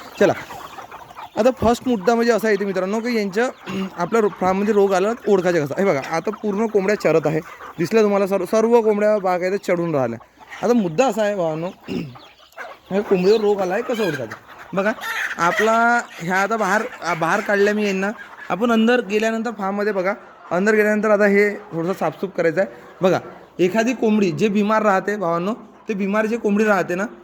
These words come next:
ते जे बिमार, बिमार कोंबडी राहते भावांनो, ती एका साईडला चालली जाते न, साईडला गेल्यानंतर भावांनो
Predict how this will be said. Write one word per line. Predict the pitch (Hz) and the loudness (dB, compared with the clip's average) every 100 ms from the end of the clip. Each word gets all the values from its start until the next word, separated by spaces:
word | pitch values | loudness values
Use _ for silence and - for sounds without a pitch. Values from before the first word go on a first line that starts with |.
| - _ - | -20 _ -4
ते | 202 220 233 214 - - - - - 147 139 - - - - _ _ - - - - _ 151 | 0 2 0 -2 -6 -6 -6 -6 -8 -16 -6 0 2 0 -8 _ _ -2 -2 -4 -20 _ -8
जे | |
बिमार, | 196 202 214 226 220 170 | -4 0 2 2 0 0
बिमार | 196 214 233 | 2 2 2
कोंबडी | 220 214 | 2 4
राहते | 214 190 190 | 6 4 4
भावांनो, | 180 175 202 - - - - | 2 4 0 -4 -10 -14 -6
ती | 226 208 | -2 0
एका | 190 220 | 0 0
साईडला | 214 185 180 208 | 0 -2 0 2
चालली | 190 185 | 2 2
जाते | 196 170 214 - - - - - | 2 2 0 -2 -14 -20 -20 -8
न, | 185 214 220 208 | -2 0 0 4
साईडला | 190 196 | 4 4
गेल्यानंतर | 226 214 220 220 214 220 | 4 4 2 2 0 2
भावांनो | 196 196 233 | 2 2 0